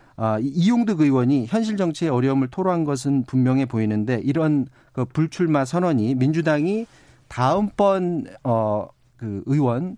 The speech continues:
새로운 인물을 뽑을 때, 비례대표겠죠. 뽑을 때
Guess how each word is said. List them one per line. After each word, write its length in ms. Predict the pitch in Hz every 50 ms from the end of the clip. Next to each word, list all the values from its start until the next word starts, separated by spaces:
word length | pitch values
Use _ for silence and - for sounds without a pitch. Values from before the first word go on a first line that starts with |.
| _ _
새로운 280 | - - 202 190 202 190
인물을 300 | 170 151 139 135 123 120
뽑을 300 | 120 - 214 220 208 185
때, 320 | 127 - - 104 95 87 82 -
비례대표겠죠. 800 | 147 135 139 127 123 120 - - 104 98 90 - 143 160 165 - - - - -
뽑을 240 | 185 175 160 143
때 340 | 127 131 - 165 175 190 175